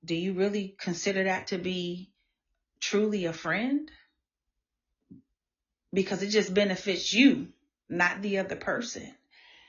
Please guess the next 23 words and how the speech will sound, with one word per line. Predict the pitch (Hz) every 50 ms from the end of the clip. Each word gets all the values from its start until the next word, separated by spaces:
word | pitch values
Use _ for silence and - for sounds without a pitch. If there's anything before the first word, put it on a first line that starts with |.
| - - - - - - _ _ _ _ _
And | 214 220 220 220 220 220 220 214 220 220 214
friendships | - - 311 359 359 359 - 302 254 240 240 - - - - - - _ -
of | 220 208 208 -
pleasure | - - 285 285 254 208 190 - - - - - _ _ _ _ _ _ _
exist | - 214 202 208 240 240 240
between | 233 226 226 - 240 226 214 214 214
you | 247 277 277 269 269 277 277 269 269 - _
and | - 208 202 208 208
those | 214 220 220 220 214 214 214 214 214 - - - - - _ _ _ _ _ _ _ -
whose | 233 226 214
company | - - - 359 381 - - 214 190 180 160
you | 156 160 156 151 147
enjoy. | 151 143 143 - 160 151 143 - - - - - - _ _ _ _ _ _ _ _ _ _ _ _ _
Well, | 214 220 220 220 220
we | 226
know | 208 196 180 175
that's | 165 165 - -
a | 165
<laughs> | 156 165 180
different | 202 208 202 175 170 180
kind | 180 170 160 151 147
of | 147 -
friend. | - 196 190 175 156 156 151 156 160